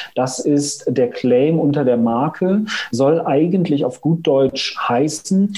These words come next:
es gibt ganz, ganz viele tolle Marken da draußen, die sich der ökologischen und nachhaltigen Mode eben verschrieben haben.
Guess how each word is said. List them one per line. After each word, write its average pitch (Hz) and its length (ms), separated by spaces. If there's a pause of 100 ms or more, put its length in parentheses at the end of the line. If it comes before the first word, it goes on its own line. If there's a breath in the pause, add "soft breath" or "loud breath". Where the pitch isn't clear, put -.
(200 loud breath)
es - 260
gibt - 220
ganz, 143 260
ganz 135 240
viele 180 440
tolle 156 260
Marken 147 420
da 127 80
draußen, 175 840
die 143 280
sich 131 440
der 127 500
ökologischen 143 800
und 131 200
nachhaltigen 139 560
Mode 131 260
eben 127 180
verschrieben 170 600
haben. 185 400